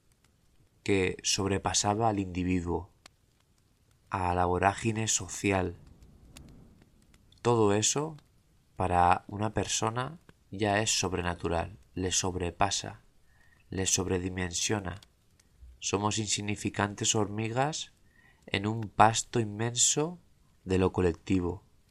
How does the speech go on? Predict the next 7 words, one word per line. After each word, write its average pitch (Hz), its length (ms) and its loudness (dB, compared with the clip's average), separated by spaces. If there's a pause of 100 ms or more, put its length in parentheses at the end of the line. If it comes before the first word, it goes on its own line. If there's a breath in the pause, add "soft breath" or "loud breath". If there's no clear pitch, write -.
(260 soft breath)
y 98 200 4
en 95 100 -2
un 110 200 -2
pasto 127 720 0 (360)
inmenso 110 840 0 (120)
aún 104 420 4
más 117 420 0